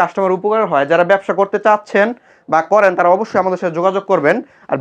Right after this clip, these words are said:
ভিডিওটা শেয়ার করে দিবেন, যাতে কইরা কাস্টমার এগুলা দেইখা আর আরেকজনকে দেখাইলে অন্য যেন ব্যবসা করার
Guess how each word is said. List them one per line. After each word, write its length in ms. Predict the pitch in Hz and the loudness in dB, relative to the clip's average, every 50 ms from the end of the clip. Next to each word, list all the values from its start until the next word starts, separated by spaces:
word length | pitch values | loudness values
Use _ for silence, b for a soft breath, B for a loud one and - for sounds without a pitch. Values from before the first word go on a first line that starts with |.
| 139 | -4
ভিডিওটা 300 | 175 196 226 233 214 202 - - | -4 0 2 2 2 2 0 0
শেয়ার 220 | - 165 170 185 190 - 220 | 0 0 2 2 2 2 2
করে 120 | 214 214 185 | 2 2 2
দিবেন, 200 | 190 160 - 120 117 120 147 | 2 0 0 -2 -2 -2 -2
যাতে 200 | 151 156 202 196 185 | -2 -2 -2 0 2
কইরা 220 | 202 202 208 202 202 202 b b b b b - | 2 4 4 4 2 0 b b b b b -2
কাস্টমার 420 | 160 165 - - 202 202 202 196 202 | -2 -2 -2 -2 -2 0 2 2 2
এগুলা 180 | 208 220 220 196 151 127 160 | 2 2 2 2 2 2 2
দেইখা 380 | 190 226 220 - - 220 208 196 170 135 - _ _ _ _ _ _ _ - 151 | 2 2 0 0 0 2 4 4 4 2 -2 _ _ _ _ _ _ _ -6 -4
আর 80 | 160 - - _ - 175 180 | -4 -4 -6 _ -4 0 0
আরেকজনকে 420 | 214 240 208 190 214 214 202 220 190 214 | 2 2 2 2 0 2 2 2 2 2
দেখাইলে 300 | 220 196 208 214 220 220 208 202 | 2 2 2 2 4 4 4 4
অন্য 140 | 196 202 208 214 202 185 | 2 2 -2 -4 -4 -6
যেন 120 | 208 214 185 170 | -6 -4 0 0
ব্যবসা 220 | 202 202 - - 175 | 0 0 0 -2 0
করার 160 | 196 190 185 | 0 0 0